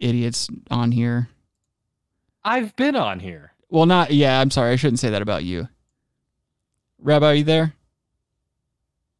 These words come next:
Speaker 1: Rabbi? Hello?
Speaker 2: Well, here we go.
Speaker 1: For the love of God.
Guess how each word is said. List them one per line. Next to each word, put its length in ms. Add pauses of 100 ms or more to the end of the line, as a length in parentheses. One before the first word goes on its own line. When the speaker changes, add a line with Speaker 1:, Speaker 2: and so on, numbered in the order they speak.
(1700)
Speaker 1:
Rabbi? 320 (1700)
Hello? 300 (2500)
Speaker 2:
Well, 220 (180)
here 140
we 120
go. 260 (760)
Speaker 1:
For 140
the 60
love 200
of 120
God. 340